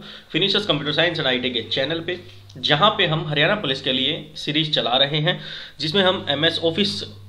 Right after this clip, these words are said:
पढ़ रहे हैं और एमएस ऑफिस में सबसे पहली एप्लीकेशन जिसका यूज़ हम किया है हमने, वो एमएस वर्ड है। एमएस वर्ड की थ्योरी का पार्ट और एमएस वर्ड के फंक्शंस का पार्ट हम लोग कर चुके हैं। तो अगर आप लोगों ने वो वीडियोज़ नहीं देखी हैं, तो डिस्क्रिप्शन में आपको पहली, दूसरी, तीसरी, चौथी, चारों वीडियोज़ का लिंक मिल जाएगा।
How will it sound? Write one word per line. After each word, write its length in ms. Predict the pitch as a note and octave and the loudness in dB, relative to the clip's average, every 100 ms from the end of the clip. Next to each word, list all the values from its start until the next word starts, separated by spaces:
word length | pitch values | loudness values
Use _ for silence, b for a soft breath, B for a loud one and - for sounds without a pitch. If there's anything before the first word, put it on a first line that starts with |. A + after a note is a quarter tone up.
| - | -4
पढ़ 120 | C3+ | 2
रहे 180 | E3 E3+ | 4 2
हैं 240 | F#3+ G3 | 2 0
और 120 | C#3+ | 0
एमएस 240 | C3+ C#3+ C#3+ | 0 0 -2
ऑफिस 280 | D3+ G3+ E3 | 0 0 -2
में 80 | |
सबसे 260 | D#3+ D#3 D#3+ | -6 -4 -2
पहली 260 | D#3 G3 F3 | 0 4 4
एप्लीकेशन 480 | C3 C3 C3 C3 | 2 0 0 0
जिसका 200 | B2+ B2 | -2 -2
यूज़ 280 | B2 B2+ B2+ | -2 -2 -2
हम 120 | B2+ | -6
किया 240 | A#2+ C3 D#3 | -4 0 0
है 140 | E3 | 0
हमने, 340 | D#3 E3 G#3+ B3 | -2 -2 -4 -6
वो 200 | C3+ C3+ | -6 -6
एमएस 380 | C3 F3+ B3 - | -4 -4 -4 -6
वर्ड 320 | C#3 A#2+ A2+ | -2 -2 -2
है। 140 | A2+ B B B - | -10 B B B -6
एमएस 260 | C3+ D#3+ E3 | 0 2 4
वर्ड 160 | E3+ | 2
की 100 | F3+ | 2
थ्योरी 260 | E3+ D3+ E3+ | 0 0 2
का 120 | F3 | 2
पार्ट 480 | E3 E3+ F3+ - C#3 | 6 6 4 0 0
और 120 | C3 | 0
एमएस 300 | C3 C3 B2+ | 0 -2 2
वर्ड 160 | C3 C3 | 2 4
के 200 | C#3+ C#3 | 0 0
फंक्शंस 540 | - D3+ D3+ F3+ F3+ | -2 -2 0 -2 0
का 100 | D#3+ | -2
पार्ट 340 | - D#3 E3+ | 0 0 0
हम 140 | C#3 B2+ | -2 -2
लोग 180 | B2 B2 | 0 0
कर 140 | C3 | -2
चुके 260 | - D#3 E3+ | -2 -2 0
हैं। 240 | E3+ G3+ B B B B B | -2 -6 B B B B B
तो 80 | D3 | 2
अगर 140 | D#3 | 8
आप 160 | D#3+ D3+ | 8 8
लोगों 200 | D#3 E3 | 6 4
ने 60 | D#3+ | 4
वो 160 | D#3 | 2
वीडियोज़ 300 | D3+ D#3 D#3 | 2 2 0
नहीं 200 | C#3 E3+ | 0 2
देखी 200 | F3 E3+ | 4 4
हैं, 120 | F3 | 2
तो 100 | E3+ | 2
डिस्क्रिप्शन 540 | C#3 B2+ D3+ D3+ D#3 E3+ | 0 -2 -2 0 2 0
में 120 | E3 | 0
आपको 420 | D3+ C#3+ D#3+ E3+ | 0 0 0 0
पहली, 320 | - B2+ C3+ | 0 -2 -2
दूसरी, 380 | D3+ D3 B2+ D3 | -2 -4 -4 -4
तीसरी, 460 | D3 C#3+ B2+ D3 D#3 | -4 -4 -4 -4 -2
चौथी, 540 | C3+ C3 D3+ D3+ - - | -2 -2 -4 -6 -10 0
चारों 260 | C3 D#3 | 2 2
वीडियोज़ 300 | D3 C3 C#3 | -2 -4 -4
का 80 | C#3+ | -4
लिंक 180 | C3 B2+ | -4 -6
मिल 260 | A#2+ A#2+ | -6 -4
जाएगा। 380 | A#2+ C#3 D3+ F#3+ | 2 2 4 0